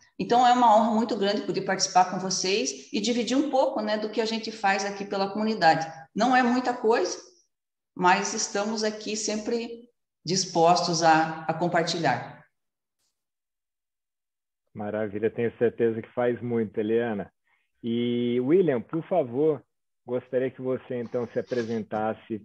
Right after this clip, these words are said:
Speaker 2: pra gente. Uma satisfação tê-lo aqui.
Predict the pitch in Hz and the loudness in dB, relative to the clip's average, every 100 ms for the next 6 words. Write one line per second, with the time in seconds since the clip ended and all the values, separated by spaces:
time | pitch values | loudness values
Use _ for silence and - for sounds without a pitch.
0 | - 120 113 95 107 117 117 - 120 110 | -4 2 2 2 0 -2 -4 -8 -6 -6
1 | - _ _ _ 110 - 117 - 113 104 | -10 _ _ _ -12 -4 -6 -2 -4 -2
2 | - 107 98 110 110 - 90 | -4 -6 -2 0 0 -2 -10